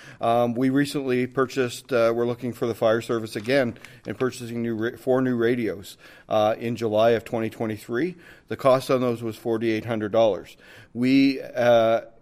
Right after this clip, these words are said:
could not get those from the supplier, had to reorder those from a new supplier,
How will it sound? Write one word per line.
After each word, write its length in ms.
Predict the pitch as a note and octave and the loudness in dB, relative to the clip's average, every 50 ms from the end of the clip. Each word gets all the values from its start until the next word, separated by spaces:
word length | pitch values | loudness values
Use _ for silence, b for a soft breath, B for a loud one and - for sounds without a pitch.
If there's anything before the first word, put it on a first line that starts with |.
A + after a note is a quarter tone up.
| _ _ | _ _
could 180 | - - D3+ C#3 | -6 -4 0 2
not 220 | F3 F3 D#3 A#2+ | 2 2 2 4
get 160 | C3 D3+ - - | 2 2 2 4
those 160 | C#3 C3 A#2 | 2 0 0
from 160 | - C3 A#2+ | -2 -2 -4
the 40 | A#2 | -4
supplier, 600 | - - A2 - D3+ D3+ C#3+ B2 A2 B2 C#3 b b b b b b - | -6 -8 -6 0 4 4 4 4 4 2 0 b b b b b b -2
had 140 | - B2+ A2+ | -2 -2 -2
to 80 | A#2 | -2
reorder 400 | A2 B2 B2+ C3 C3 C3+ C3+ C3+ | -2 -2 2 4 4 4 4 4
those 220 | B2 A#2+ A#2+ A2+ - | 2 2 0 0 -2
from 140 | A#2+ A2+ | -4 -4
a 40 | A2 | -2
new 160 | A2 B2 C#3+ | 0 0 0
supplier, 540 | D3 - - - - A#2 G2+ G2+ A2 A2 B | -2 -2 -6 -6 -2 0 0 2 0 -2 B